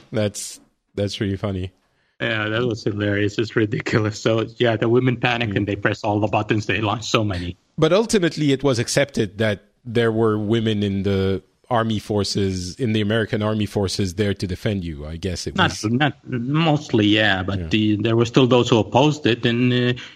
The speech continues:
Speaker 2: you had, uh, the terrorist attacks after the war immediately.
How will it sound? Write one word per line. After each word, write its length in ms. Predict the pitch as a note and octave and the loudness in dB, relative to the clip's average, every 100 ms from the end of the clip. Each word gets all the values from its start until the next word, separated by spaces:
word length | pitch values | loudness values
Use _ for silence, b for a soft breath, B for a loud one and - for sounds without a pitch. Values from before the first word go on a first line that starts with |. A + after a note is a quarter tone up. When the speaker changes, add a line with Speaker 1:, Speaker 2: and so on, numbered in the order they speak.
| B B | B B
Speaker 2:
you 120 | A#2 | 2
had, 280 | C3+ C#3 B2+ | 4 2 2
uh, 760 | B2+ B2 B2 A#2+ A#2+ A#2 A#2 A#2 | 2 2 0 0 0 0 0 0
the 120 | B2+ | 0
terrorist 320 | - C#3+ C3+ | 2 2 2
attacks 420 | C#3 - F3+ - | 0 2 0 0
after 280 | G#2+ - A2 | -4 -2 -2
the 100 | F#2+ | 0
war 300 | G2+ G2+ G2 | 0 0 0
immediately. 640 | G2 G2+ G2+ F#2+ E2+ G#2+ | -2 -2 -2 -6 -10 -16